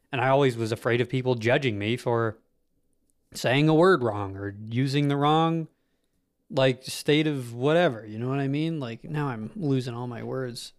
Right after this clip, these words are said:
Nobody judge me. This is what I was scared of. <gasps> Anyway, I'm just kidding. I'm just kidding, fellas. I'm all right. The wrong tense is the word, not state. Tense of a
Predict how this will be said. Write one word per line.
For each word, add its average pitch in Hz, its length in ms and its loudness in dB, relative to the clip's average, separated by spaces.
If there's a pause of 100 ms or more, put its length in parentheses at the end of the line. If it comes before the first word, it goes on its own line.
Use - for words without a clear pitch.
Nobody 139 380 -4
judge 120 300 -8
me. 117 240 -12 (100)
This 151 140 -2
is 139 100 -4
what 123 120 -4
I 117 40 -6
was 117 120 -10
scared 123 300 -6
of. 107 220 -8
<gasps> - 60 -8 (760)
Anyway, 123 300 -4
I'm 123 160 -10
just 139 160 -14
kidding. - 300 -14
I'm 220 180 6
just 214 160 4
kidding, 135 240 6
fellas. 120 300 4
I'm 131 160 0
all 101 100 -6
right. 104 160 -18 (1500)
The 156 120 6
wrong 151 480 6 (160)
tense 107 480 -2
is 107 100 -2
the 107 100 -2
word, 98 280 -8
not 101 180 -6
state. - 420 -10
Tense - 580 -2 (120)
of 123 160 -8
a 110 260 -4